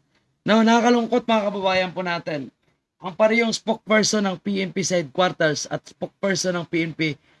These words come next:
Police Region eleven ay parehong sinungaling. Ang tanong, sa magkanong kadahilanan? Mga kababayan, tanong ko po sa inyo, sino yung inyong papaniwalaan? Yung nakikita po natin na mga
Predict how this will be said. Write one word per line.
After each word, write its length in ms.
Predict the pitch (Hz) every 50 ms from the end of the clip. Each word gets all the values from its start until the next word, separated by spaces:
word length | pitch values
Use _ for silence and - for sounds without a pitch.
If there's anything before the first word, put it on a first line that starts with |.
| _ _ _
Police 400 | 180 190 208 220 220 - - -
Region 360 | 165 180 185 160 147 185 156 143
eleven 560 | 160 170 165 160 151 139 139 127 113 - - _ _ _ _ -
ay 480 | 165 180 185 185 180 170 160 147 143 139 -
parehong 640 | - 185 185 190 196 185 202 214 208 196 180 147 135 - _ _ _ _ _ _ _ _ _ _ _ _ _ _ -
sinungaling. 600 | - 156 156 160 156 151 139 135 139 135 123 113
Ang 160 | 160 175 -
tanong, 340 | - 190 190 190 185 165 151 131 - _ _ _ _ _ _
sa 160 | - - 160
magkanong 640 | 160 165 156 135 - 170 165 160 160 151 143 143 123 -
kadahilanan? 720 | - 147 135 143 139 143 127 127 123 127 123 113 110 - - _
Mga 180 | - - 247 262 285
kababayan, 400 | 285 247 262 262 254 254 247 233
tanong 240 | - 226 208 214 185
ko 60 | 180 180
po 100 | - 185
sa 120 | 170 - 135
inyo, 240 | 135 135 123 117 - _ _ _ _ _ _ _ _
sino 600 | _ 196 202 214 208 214 214 214 214 214 202 185 -
yung 240 | - 180 175 160 151
inyong 480 | 151 151 160 170 175 175 175 170 160
papaniwalaan? 880 | - - 160 156 156 151 151 147 143 143 143 135 123 120 120 117 110 113 - _ _ _ _ _ _ _
Yung 160 | 143 156 165
nakikita 560 | 170 160 139 160 143 165 190 202 - 208 196
po 160 | - - 190 196
natin 560 | 196 190 190 180 - 202 196 202 180 165 143
na 80 | 131
mga 220 | 131 131 123 123